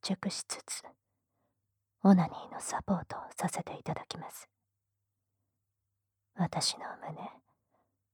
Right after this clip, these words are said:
おっぱいやお尻、背中、腰、お好きな部分を撫で回しつつ、匂いを嗅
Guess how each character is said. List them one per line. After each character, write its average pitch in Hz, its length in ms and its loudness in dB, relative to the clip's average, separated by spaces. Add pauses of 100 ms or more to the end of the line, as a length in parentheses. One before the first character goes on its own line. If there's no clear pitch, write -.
(220)
お 208 60 2
っ - 40 0 (160)
ぱ - 120 -2
い - 120 -12
や - 220 -8
お - 40 -10
尻、 - 380 0 (1000)
背 - 200 2
中、 151 360 -6 (960)
腰、 - 420 -4 (1600)
お 202 60 8
好 - 20 6
き - 260 0
な 202 140 2
部 220 140 4
分 190 140 0 (140)
を 143 60 -6
撫 175 220 4
で 180 100 4
回 175 260 0
し - 120 -6
つ - 160 -8
つ、 - 200 -14 (960)
匂 165 340 6
い 156 40 -8
を - 340 -10
嗅 - 160 -8